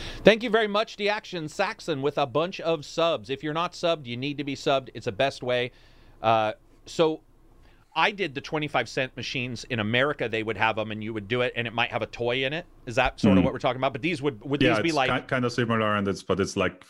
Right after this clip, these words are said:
Speaker 2: uh, collectible
Speaker 1: Collectibles.
Speaker 2: figurines with different, with different, uh, grades of how common they are and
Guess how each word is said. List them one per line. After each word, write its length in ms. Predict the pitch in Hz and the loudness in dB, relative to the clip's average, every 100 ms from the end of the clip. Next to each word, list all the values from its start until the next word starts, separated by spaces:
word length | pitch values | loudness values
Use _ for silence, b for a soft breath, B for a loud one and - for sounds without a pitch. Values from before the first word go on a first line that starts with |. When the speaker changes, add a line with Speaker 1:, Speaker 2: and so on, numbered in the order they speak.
| - | -2
Speaker 2:
uh, 180 | 90 87 - B B | 0 0 -6 B B
collectible 540 | 107 110 110 107 110 | 2 2 2 0 2
Speaker 1:
Collectibles. 240 | 110 104 95 | 4 4 4
Speaker 2:
figurines 520 | 98 92 92 95 92 | 4 4 4 2 2
with 240 | 101 92 | 0 2
different, 440 | - 101 104 95 92 95 98 101 | 0 0 2 2 4 2 2 0
with 140 | 104 98 | 0 2
different, 680 | 101 - 98 92 90 - | 0 2 2 2 0 0
uh, 320 | 92 87 87 87 b b b b b | 2 2 2 0 b b b b b
grades 380 | 104 104 101 - | 4 4 4 2
of 140 | 101 | 0
how 160 | - 92 | 2 0
common 480 | - 113 110 110 104 | 0 0 2 2 4
they 180 | 101 98 | 4 4
are 540 | 98 92 95 92 90 | 4 4 4 2 2
and 260 | 71 65 | 0 -6